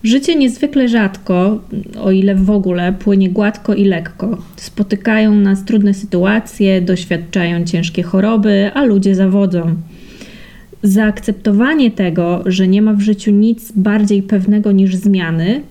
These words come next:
pozwoli ci nieco odetchnąć i nabrać dystansu. Jest to trudne, ale warto. Lekceważysz siebie i innych. Każdy człowiek zasługuje na szacunek, bo wszyscy toczymy swoje życiowe, wewnętrzne bitwy i wojny.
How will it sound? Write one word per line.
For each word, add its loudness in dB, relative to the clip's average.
pozwoli 2
ci -2
nieco 2
odetchnąć 0
i 0
nabrać 0
dystansu. -2
Jest -2
to -4
trudne, 0
ale 2
warto. -2
Lekceważysz 0
siebie 0
i 0
innych. 0
Każdy 2
człowiek 0
zasługuje 0
na 2
szacunek, -2
bo 2
wszyscy -4
toczymy 0
swoje 0
życiowe, 2
wewnętrzne -2
bitwy 0
i 0
wojny. 0